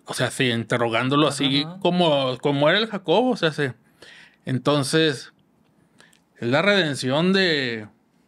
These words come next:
Speaker 1: de Televisa, de Mario con Televisa, ¿por qué? Porque es como, "Ven, pequeño, te vuelvo a cubrir con mi manto".
Speaker 2: <laughs> Sí.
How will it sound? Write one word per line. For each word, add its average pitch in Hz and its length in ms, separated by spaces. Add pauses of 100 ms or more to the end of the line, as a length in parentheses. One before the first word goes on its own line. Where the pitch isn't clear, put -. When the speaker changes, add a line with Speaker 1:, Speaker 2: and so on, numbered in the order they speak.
(240)
Speaker 1:
de 127 120
Televisa, 123 680
de 127 160
Mario 131 400
con 160 160
Televisa, 127 560
¿por 123 180
qué? 131 160
Porque 113 500 (1700)
es 123 180
como, 165 440 (1500)
"Ven, 151 200
pequeño, 117 500 (840)
te 143 80
vuelvo 139 300
a - 100
cubrir 131 380
con 135 140
mi 123 80
manto". 117 420 (500)
Speaker 2:
<laughs> - 380
Sí. 123 340